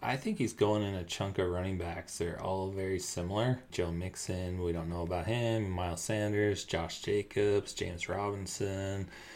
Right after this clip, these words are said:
You got Harris and Etienne, the r-, rookies, and then you got David Montgomery, and then it's Clyde Edwards-Helaire. Where, where does he fit with all of those? Um, that's, that's kind of the beauty of best ball.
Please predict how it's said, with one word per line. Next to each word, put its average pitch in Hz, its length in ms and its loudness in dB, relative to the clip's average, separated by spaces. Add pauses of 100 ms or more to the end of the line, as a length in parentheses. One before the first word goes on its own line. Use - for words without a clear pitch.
(300)
You 98 120 2
got 82 340 0
Harris 92 800 2
and 85 420 0
Etienne, 95 520 6
the 90 80 2
r-, 85 240 2
rookies, 101 640 6
and 92 100 0
then 90 160 0
you 90 60 -2
got 90 160 -2
David 90 280 4
Montgomery, 87 840 0
and 87 140 -4
then 85 200 -2
it's - 120 -10
Clyde 92 320 0
Edwards-Helaire. 87 960 2
Where, 90 200 2
where 101 320 6
does 95 120 6
he 95 100 0
fit - 400 2
with 87 180 0
all 85 220 -2
of 85 80 -6
those? 90 560 -2 (140)
Um, 82 340 -4 (480)
that's, 117 260 4 (100)
that's 110 200 2
kind 104 220 2
of 95 80 2
the 90 60 4
beauty 92 340 4
of 87 120 0
best 90 320 0
ball. 95 360 4